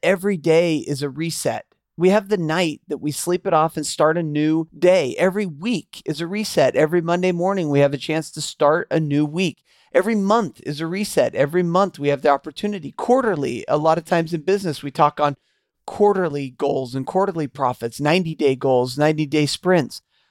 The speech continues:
We have a chance to reset and redo it. Every year we celebrate with balloons and ball drops, a new chance to start. There's always opportunities. We as a people seem to celebrate this opportunity to pick ourselves up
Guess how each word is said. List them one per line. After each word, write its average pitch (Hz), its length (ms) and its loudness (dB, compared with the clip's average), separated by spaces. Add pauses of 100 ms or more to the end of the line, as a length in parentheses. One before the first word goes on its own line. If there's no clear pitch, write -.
We 143 120 4
have 139 160 4
a 156 40 2
chance 165 360 -2
to 170 100 -6
reset 156 480 2
and 143 140 -6
redo 156 280 0
it. - 100 0
Every 247 280 0
year 240 420 2
we 185 160 0
celebrate 180 760 2
with 160 180 0 (240)
balloons 214 480 -2
and 165 140 -2
ball 240 240 4
drops, 160 520 0 (120)
a 175 160 2
new 196 420 -2
chance - 540 -4
to - 160 -12
start. 151 580 0 (300)
There's 165 200 2 (160)
always 196 440 4
opportunities. 156 760 -2
We 214 320 -8
as 226 160 -6
a 180 140 2 (200)
people 214 360 -2
seem 214 360 -2
to - 140 -6
celebrate 165 840 0
this 160 180 0
opportunity 165 840 0
to - 120 -8
pick - 280 -4
ourselves 214 360 0
up 151 260 2